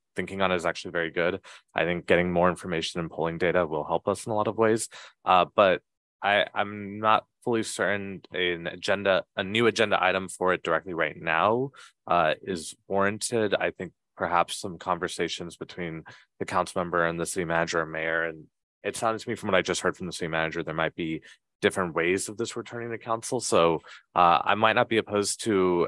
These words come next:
a, a, an agenda item specifically for it in the future, but, uh, right now I'm not there yet. So I will not be supporting the motion. Thank you.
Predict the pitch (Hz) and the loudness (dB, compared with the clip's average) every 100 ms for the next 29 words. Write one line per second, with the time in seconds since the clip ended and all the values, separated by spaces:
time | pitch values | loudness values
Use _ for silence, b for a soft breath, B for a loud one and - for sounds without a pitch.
0 | - 92 87 85 82 76 - _ - - | 2 4 4 4 2 -2 -6 _ -8 -2
1 | 92 - 95 90 101 98 95 95 92 - | 0 0 -2 0 2 4 4 2 -2 -6
2 | 98 - 92 90 90 87 80 87 82 98 | -8 -8 -8 -4 2 2 2 -6 -8 -8
3 | - 120 95 80 - B B _ 82 80 | -2 0 4 2 0 B B _ 2 2
4 | - 110 98 90 78 78 76 76 - 73 | 0 2 4 4 2 0 -2 -6 -4 -2
5 | 76 - - 85 82 78 82 - - 76 | -2 -4 -4 -2 -2 -4 -4 -10 -8 -8
6 | 76 80 78 - 73 82 76 - - - | -8 -12 -14 -8 -6 -6 -6 -8 -12 -12
7 | - 82 - | -8 -6 -8